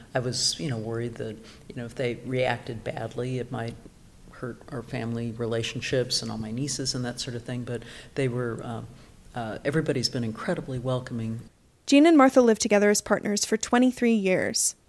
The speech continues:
Speaker 2: until June twenty thirteen, when the United States Supreme Court declared the Defense of Marriage Act, or doma, unconstitutional. Until that day, doma had legally defined marriage as between one man and one woman.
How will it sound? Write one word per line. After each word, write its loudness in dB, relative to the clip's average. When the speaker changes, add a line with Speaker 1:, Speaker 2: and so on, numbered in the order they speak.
Speaker 2:
until 6
June 4
twenty 2
thirteen, 4
when 8
the 10
United 8
States 4
Supreme 2
Court 2
declared 2
the 6
Defense 2
of 0
Marriage 0
Act, 2
or 2
doma, 2
unconstitutional. 2
Until 10
that 8
day, 6
doma 6
had 4
legally 4
defined 4
marriage 2
as -2
between -2
one 6
man 4
and -2
one 2
woman. -2